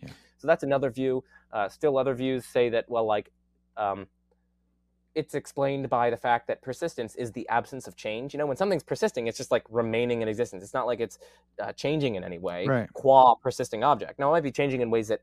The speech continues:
Speaker 2: are unrelated to its very existence, but in terms of its existence, it's unchanging.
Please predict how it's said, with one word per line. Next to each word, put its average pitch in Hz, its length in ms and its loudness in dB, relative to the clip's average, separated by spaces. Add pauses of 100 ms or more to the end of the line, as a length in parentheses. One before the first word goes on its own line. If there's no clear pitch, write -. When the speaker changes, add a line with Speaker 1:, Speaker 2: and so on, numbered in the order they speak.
Speaker 2:
are 113 200 4
unrelated 117 500 2
to 104 60 -6
its 98 120 -6
very 101 200 0
existence, - 440 -8 (180)
but 147 100 0
in 151 120 0
terms 214 180 4
of 151 80 -2
its 117 100 -6
existence, 147 400 -2
it's 135 120 -6
unchanging. 139 480 -4